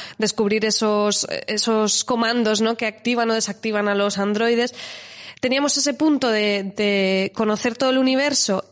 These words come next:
y el funcionamiento del parque, cómo llegan los, eh, invitados, la terminología, invitados, anfitriones, todo esto. Ahora estamos en un punto en el que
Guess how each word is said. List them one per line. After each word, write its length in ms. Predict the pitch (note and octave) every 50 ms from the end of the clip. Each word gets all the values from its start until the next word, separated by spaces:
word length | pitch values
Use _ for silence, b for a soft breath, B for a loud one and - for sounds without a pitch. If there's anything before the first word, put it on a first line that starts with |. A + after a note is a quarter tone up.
| _ - -
y 200 | C4+ C4 C4 A3
el 80 | G#3+
funcionamiento 640 | G3 - A3+ G#3 - A3 G#3+ G3 G3+ G#3 G#3 G3+ A3
del 140 | G#3+ G#3 G#3
parque, 300 | - C4+ D4+ D#4 - G4+ B4+ C5+ F4 - -
cómo 240 | - G#3 G3 F#3+ F#3
llegan 340 | F3+ F#3+ F#3 F#3+ F#3+ F#3+ F#3
los, 680 | F#3+ F#3+ F#3+ F#3+ F#3+ F#3+ F#3+ F#3+ F#3+ F#3 - - - -
eh, 600 | - G3 F#3+ F#3 F#3+ F#3+ F#3 F#3+ F#3+ F#3+ F#3+ F#3+ G3
invitados, 880 | G#3 G#3 G#3+ G#3+ - B3 C#4 D4 D4 D4 C#4+ C#4+ C#4+ C#4 C#4+ C#4 - - -
la 160 | - - F3+
terminología, 680 | - G#3 F#3+ F#3+ F3+ F3+ E3+ E3 F3 - - A#3+ A3+ - -
invitados, 480 | F#3+ F#3+ F#3 - G3+ G#3 G3+ F3+ -
anfitriones, 500 | F#3 F3+ - F#3+ F3+ G3+ A3 G#3 G3 F3+
todo 140 | - G#3 G#3
esto. 260 | B3 C4+ - - E4+ B B B B B B B B B B B B _
Ahora 380 | - A3+ A#3+ B3+ C#4 D4 E4 G4+ - -
estamos 380 | C4 - - A#3+ B3+ C4+ B3+ C4+
en 160 | C#4 C4+ C4+
un 200 | C#4 C#4 C4+ C4+
punto 400 | D4 D#4 D#4+ D4+ C#4+ E4+ E4 - -
en 140 | A#3+ A#3+
el 140 | A#3 A3+ G#3 -
que 420 | A3+ A3 G#3+ G#3+ - - - _